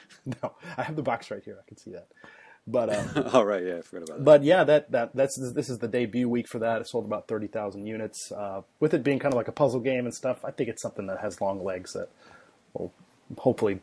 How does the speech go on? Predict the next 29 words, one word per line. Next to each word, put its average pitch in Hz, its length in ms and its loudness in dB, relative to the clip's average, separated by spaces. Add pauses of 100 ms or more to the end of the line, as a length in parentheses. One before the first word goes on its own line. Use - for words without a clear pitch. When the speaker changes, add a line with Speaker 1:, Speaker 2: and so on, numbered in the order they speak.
(100)
Speaker 1:
sell 98 220 -4
more 101 160 -6
than 95 100 -10
that 98 240 -4 (260)
for 95 220 -2 (160)
their 98 220 -4
sake. - 160 -2
Speaker 2:
Touch, - 200 -4 (120)
Touch 113 240 -2
Generations. 98 600 -4
Speaker 1:
Yeah. 90 200 0 (760)
Speaker 2:
Part 92 220 -6
two. 87 180 -8 (180)
Speaker 1:
And 143 160 6
then, 156 240 10
you 139 60 2
know, 139 80 8
we 139 80 6
talked 139 240 2
about 135 160 6
Yokai 131 260 4
Watch 123 220 4
Busters 127 560 2
that 117 160 0
turned 123 160 -4
into 117 160 -6
Yoko 117 400 0
Watch 104 260 -2
Busters 110 560 -6